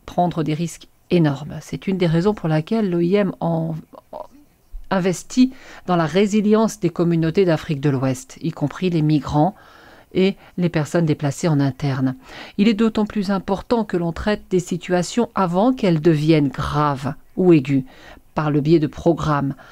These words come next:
et d'in-, d'investissement dans du capital humain. Et parfois, euh, en donnant des moyens aux personnes pour réintégrer, se réinstaller, alors qu'ils ont, lorsqu'ils prennent la défini-, la décision de revenir, que ce soit depuis la Libye ou d'ailleurs.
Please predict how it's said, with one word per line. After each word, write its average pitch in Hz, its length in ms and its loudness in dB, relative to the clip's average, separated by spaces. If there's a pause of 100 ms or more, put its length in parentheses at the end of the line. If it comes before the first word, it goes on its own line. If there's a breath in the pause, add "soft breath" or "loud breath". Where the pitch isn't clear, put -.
(240 loud breath)
et 175 160 2
d'in-, 156 260 0
d'investissement 165 720 0
dans 170 80 2
du 135 120 -4
capital 156 460 0
humain. 185 300 2 (540 loud breath)
Et 160 180 4
parfois, 185 560 -2 (340 loud breath)
euh, 170 180 0
en 180 120 4
donnant 180 280 4
des 160 100 2
moyens 180 560 2 (100)
aux 170 140 -2
personnes 190 640 -2
pour 180 260 -2
réintégrer, 214 960 0
se 180 180 -6
réinstaller, 170 920 0 (640 soft breath)
alors 160 260 -2
qu'ils 165 260 -4
ont, 165 260 -2
lorsqu'ils 165 340 -2
prennent 180 240 -4
la 156 100 -2
défini-, 156 500 -2 (160)
la 160 160 0
décision 160 540 -2
de 156 100 0
revenir, 151 640 0
que 147 100 -4
ce 143 120 -8
soit 151 180 -4
depuis 151 260 -2
la 143 120 0
Libye 135 340 -4
ou 196 60 -2
d'ailleurs. 131 400 -6